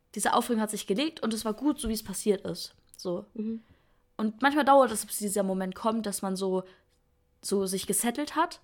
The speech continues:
Speaker 1: und diese Aufregung so ein bisschen überwunden hat. Aber irgendwann kommt dieser Moment und dann weiß man auch, wofür, wofür vielleicht auch doofe Sachen gut waren.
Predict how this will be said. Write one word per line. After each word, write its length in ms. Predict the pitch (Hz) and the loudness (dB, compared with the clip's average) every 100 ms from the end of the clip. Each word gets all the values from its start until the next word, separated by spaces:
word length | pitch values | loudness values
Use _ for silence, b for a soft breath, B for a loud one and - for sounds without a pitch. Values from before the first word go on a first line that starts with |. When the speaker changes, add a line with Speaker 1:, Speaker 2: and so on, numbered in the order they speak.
| _ | _
Speaker 1:
und 120 | 208 | -6
diese 160 | 190 196 | -2 4
Aufregung 420 | 208 208 214 196 | 4 4 0 2
so 60 | 196 | -2
ein 60 | |
bisschen 440 | 196 190 190 180 190 | -4 -2 -2 -2 -4
überwunden 500 | 190 180 208 240 254 | -4 0 -2 -2 -2
hat. 220 | 311 - b b b b b b _ | -2 -2 b b b b b b _
Aber 500 | - 214 220 220 - - | 2 4 6 4 2 0
irgendwann 280 | 277 285 254 | 0 2 -2
kommt 260 | 247 262 | -2 -2
dieser 140 | 233 202 | 0 -2
Moment 220 | 202 233 | -2 -2
und 60 | 214 | -4
dann 120 | 208 | 0
weiß 220 | 233 240 | -2 -2
man 80 | 233 | -6
auch, 140 | - | -6
wofür, 440 | 226 214 - 262 226 | -8 -8 -6 -6 -2
wofür 300 | 226 - 302 | -4 0 -2
vielleicht 260 | - 247 240 | 0 -2 -2
auch 60 | |
doofe 300 | - 262 220 | 0 0 2
Sachen 280 | 190 185 180 | 0 -2 -6
gut 260 | 190 180 - | -8 -8 -8
waren. 240 | 180 180 | -10 -10